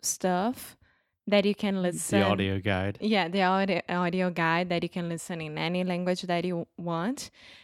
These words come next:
Speaker 1: And you explain e-, every single part of the cathedral. And it's super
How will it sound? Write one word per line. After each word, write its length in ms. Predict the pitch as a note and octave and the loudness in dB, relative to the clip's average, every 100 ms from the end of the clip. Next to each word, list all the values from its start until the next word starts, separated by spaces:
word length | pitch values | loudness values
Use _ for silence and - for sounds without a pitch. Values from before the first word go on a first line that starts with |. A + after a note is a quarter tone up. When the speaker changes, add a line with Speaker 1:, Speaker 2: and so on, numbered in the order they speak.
| - | -2
Speaker 1:
And 180 | F#3+ F#3+ | 0 2
you 300 | G3 G3+ G3 | 2 2 2
explain 760 | F#3 F3+ - - - F3+ E3+ - | 0 -4 -12 -12 -6 -6 -6 -8
e-, 140 | F3+ E3+ - _ _ | -8 -8 -10 _ _
every 220 | F#3 E3+ | -4 -4
single 260 | - E3 D#3 | -6 -8 -8
part 300 | - - - | -8 -10 -10
of 140 | - | -10
the 100 | - | -10
cathedral. 500 | - - - D3+ D3+ D3 | -10 -12 -12 -10 -8 -6
And 180 | F3 F3 | -8 -6
it's 100 | - | -6
super 520 | - F3 E3+ E3 D#3+ | -4 -4 -4 -6 -8